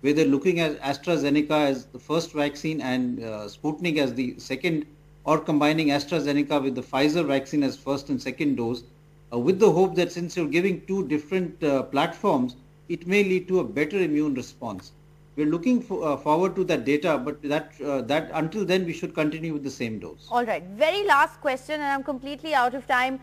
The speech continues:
Speaker 2: Why is India not opening up vaccines for all adults? This is the, this is every second question that we've been asked by our viewers is this,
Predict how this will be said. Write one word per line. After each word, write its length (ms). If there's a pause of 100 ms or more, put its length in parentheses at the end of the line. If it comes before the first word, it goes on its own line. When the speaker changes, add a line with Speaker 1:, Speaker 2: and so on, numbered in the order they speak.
(340)
Speaker 2:
Why 320
is 160
India 280
not 280
opening 320
up 140
vaccines 600
for 220
all 200
adults? 440
This 160
is 100
the, 300
this 160
is 120
every 300
second 360
question 340
that 120
we've 180
been 140
asked 240
by 200
our 60
viewers 340
is 140
this, 200